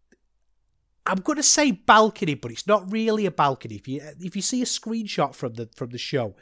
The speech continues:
the ring's got kind of an elevated area behind it with a, uh, a guardrail around it. And they went up there and they were wrestling. And the way they kinda filmed it and the angle that they used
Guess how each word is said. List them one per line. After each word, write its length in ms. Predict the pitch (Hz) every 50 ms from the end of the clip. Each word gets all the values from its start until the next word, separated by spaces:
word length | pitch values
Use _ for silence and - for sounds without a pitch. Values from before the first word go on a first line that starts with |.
| _ - - - _ _ -
the 140 | 165 156
ring's 480 | 147 147 156 196 214 214 202 190 180 -
got 200 | - 180 156 -
kind 160 | - 156 147
of 120 | 139 - 139
an 80 | 139
elevated 640 | - 143 151 165 180 170 - 160 160 156 - 143 - -
area 420 | 139 139 143 156 165 165 151 143 -
behind 520 | 139 127 - - 139 139 143 143 123 110
it 200 | 104 98 95 _ _ _ _ _ _ _
with 280 | 147 139 151 147 143 -
a, 500 | 151 139 135 135 139 135 135 135 143 - _ _ - -
uh, 320 | 135 127 127 123 123 123 -
a 60 | 127
guardrail 760 | 117 - 147 139 139 147 139 - 139 127 123 120 113 107 98
around 280 | 107 101 98 92 90
it. 120 | - - _ _ _ _ _ _ _ _ _ _ _ _ _ _ _ _ _ -
And 200 | 156 165 165 151
they 120 | 170 165 165
went 260 | 156 175 214 220 202
up 180 | 202 202 202 -
there 260 | 170 165 151 143 131
and 80 | 127
they 100 | 127 127
were 140 | 123 127 131
wrestling. 460 | 123 143 147 143 - - 131 107 92 - _ - - - _ _ -
And 200 | 160 170 170 165
the 100 | 196 190
way 340 | 180 170 190 196 214 254
they 280 | 240 - 247 240 247 233
kinda 680 | - - - 208 202 208 208 208 185 185 180 175 170 - _ _ _ _ _ _ _
filmed 680 | - - - - - 202 190 196 202 208 208 185 175 -
it 200 | 117 101 95 - _ _ _ _ _ _ _ _ _ _ _ _ _ -
and 180 | 156 156 147
the 180 | 143 160 160 160
angle 400 | 160 180 220 220 208 190 208 196
that 180 | - 185 151 -
they 60 | 165
used 600 | 165 151 151 170 185 190 185 175 156 123 110 -